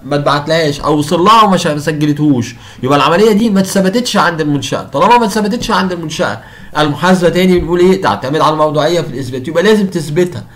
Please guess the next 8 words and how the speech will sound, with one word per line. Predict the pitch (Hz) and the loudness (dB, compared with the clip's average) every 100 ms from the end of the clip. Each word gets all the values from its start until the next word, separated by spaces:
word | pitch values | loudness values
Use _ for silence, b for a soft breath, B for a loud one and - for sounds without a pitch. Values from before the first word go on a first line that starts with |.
| B B | B B
لازم | 202 220 | 2 2
تثبت | 196 240 226 185 | 2 0 0 -2
إيه؟ | 175 160 - B B | -4 -4 -6 B B
لازم | 196 240 214 - | 0 0 -2 -2
تثبت | 262 262 - | -2 -2 -2
أن | 202 208 | -4 -2
اتضاف | 202 190 247 269 190 202 | -2 2 4 4 2 0
للبنك، | 202 185 247 269 190 | -2 0 0 0 -4